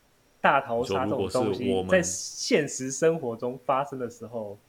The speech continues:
Speaker 1: 你觉得剧里面的一些人的那种人性，或者是什么样的状况，会做出什么样的判断，会在现实生活中不知道会不会同时做出这些东西，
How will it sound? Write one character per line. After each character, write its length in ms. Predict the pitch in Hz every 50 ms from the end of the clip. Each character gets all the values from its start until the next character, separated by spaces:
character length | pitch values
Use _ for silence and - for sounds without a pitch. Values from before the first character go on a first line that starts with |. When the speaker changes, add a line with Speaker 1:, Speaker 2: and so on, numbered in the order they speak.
| _ _ _ - - - _ _ _ _ _ _ _ _ _ _ _ _ _ _
Speaker 1:
你 100 | 139 135
觉 180 | - 175 196 214
得 120 | 208 - -
剧 220 | - 247 214 156
里 140 | 120 113 110
面 180 | 117 143 151 127
的 100 | 120 120
一 60 | 131
些 400 | - - 135 131 131 135 127 - - _ _ _ - 135
人 360 | 117 123 117 104 98 101 104 - _ _ _ _ _ _ -
的 100 | 127 120
那 120 | 127 139
种 260 | 131 120 107 104 101 101 _ _ _ _ _ _ 139
人 200 | 135 120 117 131
性， 340 | 135 - - 160 127 117 117 - _ _ _ _ _ _ _
或 180 | - 139 139 123
者 100 | 117 117
是 300 | 110 - 131 127 123 120
什 340 | - - - - - 120
么 80 | 110 113
样 220 | 123 143 139 127
的 60 | 117 113
状 260 | - - 135 117 117
况， 260 | - - 123 113 104 - _ _ _ _ _ _ _ _ -
会 80 | 131
做 220 | 123 - 151 135 127
出 100 | 139 135
什 140 | 131 117
么 80 | 113 120
样 80 | 123 120
的 60 | 113
判 200 | - 127 120 113
断， 220 | 117 120 113 110 110 117
会 160 | 135 123 - _ _ _ _ _ _ _ _
在 160 | - 160 143 135
现 220 | - - 160 131
实 140 | - - 120
生 180 | - 131 123
活 100 | 120 110
中 240 | 110 117 117 117 117 113 _
不 60 | -
知 60 | -
道 100 | 120 120
会 60 | 123
不 80 | 135 120
会 260 | 104 117 110 110 107 - _ _ _ _ _ _ _ _ _ _ _ - -
同 160 | - 120 127
时 220 | 135 - - 120
做 240 | 113 - - 139 123
出 160 | 117 - 120
这 120 | 113 120 113
些 80 | 113 113
东 220 | 110 104 104 104
西， 120 | 101 -